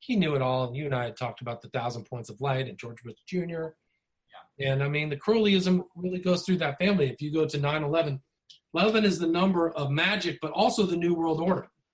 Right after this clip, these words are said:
Speaker 1: That's Crowley's number, was the number of transforma-, tran-, that and four eighteen, actually.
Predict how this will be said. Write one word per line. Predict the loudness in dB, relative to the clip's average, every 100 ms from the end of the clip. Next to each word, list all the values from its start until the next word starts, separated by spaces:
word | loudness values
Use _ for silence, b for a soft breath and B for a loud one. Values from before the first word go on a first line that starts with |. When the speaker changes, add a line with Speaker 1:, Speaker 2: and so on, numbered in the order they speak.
| -4
Speaker 1:
That's | -2 -2
Crowley's | -2 2 4 4 0
number, | 0 0
was | -2 -4
the | -8
number | -4 -2 -2
of | -4 -4
transforma-, | -6 -4 -4 -6 -4 -2 -2 -6 _ _ -8
tran-, | -2 -2 0
that | -2 -2
and | -4
four | -2 0
eighteen, | 0 -4 -6 -4 -4
actually. | -8 -14 -14 -16